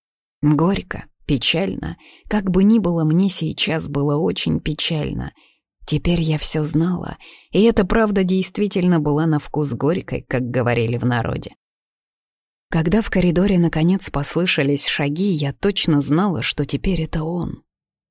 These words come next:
Поправила накидку на своем теле, выгодно сейчас расположенным на одном боку на кровати, набрала воздуха в легкие для уверенности.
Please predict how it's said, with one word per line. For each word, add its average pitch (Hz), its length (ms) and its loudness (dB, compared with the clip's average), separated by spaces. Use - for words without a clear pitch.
Поправила 143 540 2
накидку 143 520 -2
на 151 140 0
своем 151 440 2
теле, 151 340 -4
выгодно 175 520 2
сейчас 143 500 0
расположенным 151 800 0
на 147 120 4
одном 156 340 0
боку 165 280 -2
на 117 140 0
кровати, 135 540 -8
набрала 151 460 2
воздуха 151 520 0
в 135 60 0
легкие 143 460 0
для 135 240 -2
уверенности. - 800 -6